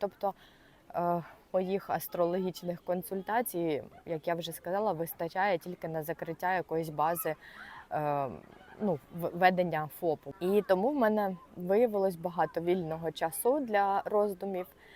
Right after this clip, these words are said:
І, мабуть, для того, щоб отак от виходити, спілкуватися з вами.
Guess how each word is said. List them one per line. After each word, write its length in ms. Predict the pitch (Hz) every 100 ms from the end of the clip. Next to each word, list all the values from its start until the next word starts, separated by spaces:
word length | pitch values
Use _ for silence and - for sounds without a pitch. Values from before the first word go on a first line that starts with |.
| - - - - -
І, 200 | 214 233 - - -
мабуть, 560 | 196 190 180 247 - - - - - - -
для 260 | 180 180 180
того, 300 | 196 240 226
щоб 200 | - 185 -
отак 340 | 165 170 196
от 160 | 180 165
виходити, 680 | 170 - 196 214 - 202 190
спілкуватися 1080 | - 180 170 165 156 151 - 156 165 151
з 60 | 151
вами. 420 | 151 143 147 151